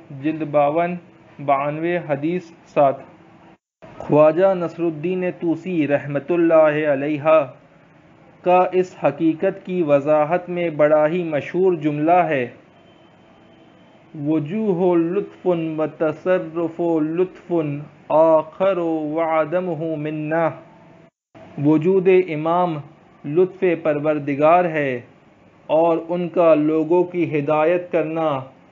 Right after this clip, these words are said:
दूसरा लुत्फ़ इलाही है और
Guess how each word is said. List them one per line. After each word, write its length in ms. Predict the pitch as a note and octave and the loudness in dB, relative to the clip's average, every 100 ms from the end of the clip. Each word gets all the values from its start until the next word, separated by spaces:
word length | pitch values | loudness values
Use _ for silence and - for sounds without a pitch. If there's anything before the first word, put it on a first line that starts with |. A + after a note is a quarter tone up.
| _ _ - | _ _ -18
दूसरा 680 | C3+ D3 F#3+ F3+ F#3 F#3+ F3+ | -4 0 0 -2 0 2 2
लुत्फ़ 400 | E3 E3 - E3+ | 2 -2 -4 -4
इलाही 680 | E3+ D3 C#3+ C#3 C#3+ F#3+ | -4 0 2 2 2 -2
है 360 | E3 D#3 B2+ A#2+ - - - - - _ _ - | -2 -2 -2 -6 -14 -20 -20 -20 -20 _ _ -6
और 500 | D#3+ F3+ F#3 D3 C3+ | 2 4 4 2 -6